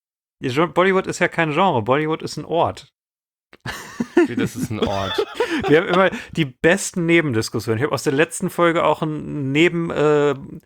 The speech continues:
Speaker 1: eine Nebendiskussion über den Buddhismus rausgeschnitten, <laughs> tatsächlich.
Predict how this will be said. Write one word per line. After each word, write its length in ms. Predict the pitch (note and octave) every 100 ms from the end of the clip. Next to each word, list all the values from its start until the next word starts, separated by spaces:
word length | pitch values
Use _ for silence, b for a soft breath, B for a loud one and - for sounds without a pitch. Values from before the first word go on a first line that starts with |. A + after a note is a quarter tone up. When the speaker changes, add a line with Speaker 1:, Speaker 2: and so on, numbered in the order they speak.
| _ _ -
Speaker 1:
eine 100 | C3+
Nebendiskussion 760 | D#3 D#3+ D3+ D3 F3 - D#3+
über 200 | D#3 C#3+
den 140 | C#3+ C#3
Buddhismus 640 | C3+ B2 F3+ - A2 G2+
rausgeschnitten, 1300 | G#2 A2 - F3+ - - - - - - C#3+ - D#3+
<laughs> 120 | -
tatsächlich. 840 | - - - - - - - -